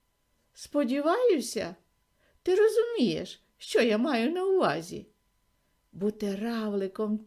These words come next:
так цікаво". "Що ж", — сказав Денді, "на колір та смак товариш не всяк.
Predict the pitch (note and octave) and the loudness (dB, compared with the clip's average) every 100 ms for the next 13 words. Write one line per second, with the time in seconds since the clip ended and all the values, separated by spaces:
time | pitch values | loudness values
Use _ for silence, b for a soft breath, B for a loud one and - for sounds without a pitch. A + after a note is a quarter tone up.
0 | _ - B4+ A#4+ - - - D4 - - | _ -8 -6 -8 -10 -8 -2 -2 -4 -6
1 | B3+ A3 F#3+ F3 E3 E3 G3 _ _ _ | -4 -4 -6 -8 -8 -10 -14 _ _ _
2 | _ _ _ _ _ _ _ _ - - | _ _ _ _ _ _ _ _ -16 -2
3 | G#4+ G4 - - _ _ _ _ _ _ | 0 0 -6 -14 _ _ _ _ _ _
4 | - - B3 A#3 G#3+ G3+ F#3 F#3 F#3 - | -12 -6 -4 -2 -2 -2 -2 -4 -10 -14
5 | - _ _ _ _ _ _ _ B3 B3+ | -18 _ _ _ _ _ _ _ -2 -2
6 | C4 B3+ A3+ G#3 G#3 G#3+ G#3+ - B3 D4+ | -4 -4 -2 -4 -4 -8 -6 -2 0 0
7 | A#4 A#4+ - _ _ - C#4 C4 D#4 G4+ | -4 -10 -18 _ _ -4 -2 -2 -2 -2
8 | G4 - G#4+ A4 - - A#3 A3+ A3+ | -6 -6 -2 -2 -2 -4 -4 -6 -10